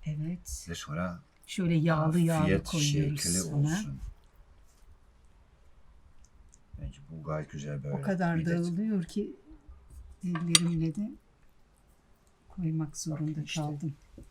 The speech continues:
Speaker 2: İşte tabak böyle. Daha fazla
Speaker 1: Evet,
Speaker 2: gerekmiyor bence.
Speaker 1: tamam.
Speaker 2: Muhteşem görünüyor.
Speaker 1: Evet.
Speaker 2: Ve renk o da böyle güzel. Siyah böyle derin bir renk.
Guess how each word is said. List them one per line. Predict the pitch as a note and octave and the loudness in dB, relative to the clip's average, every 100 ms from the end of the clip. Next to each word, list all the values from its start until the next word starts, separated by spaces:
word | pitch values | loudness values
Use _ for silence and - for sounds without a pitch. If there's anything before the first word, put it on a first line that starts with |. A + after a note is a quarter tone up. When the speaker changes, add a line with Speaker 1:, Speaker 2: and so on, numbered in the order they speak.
| - - | -20 -8
Speaker 2:
İşte | C#3+ - - | -6 -6 -10
tabak | - D3 D3 | -6 -6 -2
böyle. | G3 D3+ - - - - - - - - - - | -2 -2 -4 -12 -16 -16 -14 -10 -10 -12 -20 -8
Daha | A#2+ A2+ | -6 -4
fazla | G#2+ G2+ G2 | -4 -4 2
Speaker 1:
Evet, | F2 | 2
Speaker 2:
gerekmiyor | - D#2+ D#2+ D#2 | 4 0 0 0
bence. | D#2 C#2+ E2 | -2 -2 -2
Speaker 1:
tamam. | F#2+ C#3+ | 0 2
Speaker 2:
Muhteşem | D3 G#2 F#2 | 2 4 2
görünüyor. | E2+ D#2+ D#2+ D#2 D2+ D2 - - - _ _ _ - | 2 0 0 0 -2 -8 -14 -20 -20 _ _ _ 0
Speaker 1:
Evet. | E3 B2 - - - - _ - - - - - - - - | 2 0 -10 -20 -20 -20 _ -20 -20 -20 -20 -20 -20 -20 -4
Speaker 2:
Ve | G2 A2 | 2 6
renk | A#2+ C3 - - | 6 6 2 -4
o | G2 | 0
da | F#2+ F#2 F2 | 2 2 2
böyle | F#2 F2 | 2 2
güzel. | E2 D#2+ D#2+ | -2 -2 -2
Siyah | - - A2 A2 | -2 2 2 2
böyle | G#2+ G2+ G#2+ F#2 | 2 4 4 4
derin | G2+ G#2+ G#2+ | 6 6 6
bir | G2 F#2+ | 6 4
renk. | A2 D#3+ | 4 2